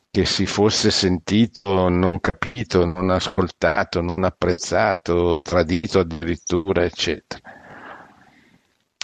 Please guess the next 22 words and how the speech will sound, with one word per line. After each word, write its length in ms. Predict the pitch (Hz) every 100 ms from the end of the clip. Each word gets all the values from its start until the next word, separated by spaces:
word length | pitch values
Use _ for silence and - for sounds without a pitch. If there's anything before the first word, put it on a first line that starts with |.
| -
Quindi, 340 | 202 190 139 101 _ - - - _ _ -
eh, 600 | 110 107 104 - - -
il 140 | - -
cristianesimo 800 | 123 - 143 185 160 156 127
ha, 60 | 127 - - _ - - -
ha 140 | 113
bisogno 560 | 107 110 151 202 165 127
delle 340 | 104 113 113
relazioni 540 | 110 117 117 - 151
con, 480 | 123 - 117 113 104
con 200 | - 110
il 80 | 113
Signore, 800 | - 139 135 131 160 180 196 160 - - - - - _ _ _
ma 240 | 120 123 139
ha 60 |
bisogno 460 | 131 139 160 180 160
anche 220 | 185 185
che 160 | - 135
la 120 | 123
sua 260 | - 135
fede 420 | 123 131 143 143 170
diventi 1200 | 135 104 107 107 - 135 117 101 95 92 87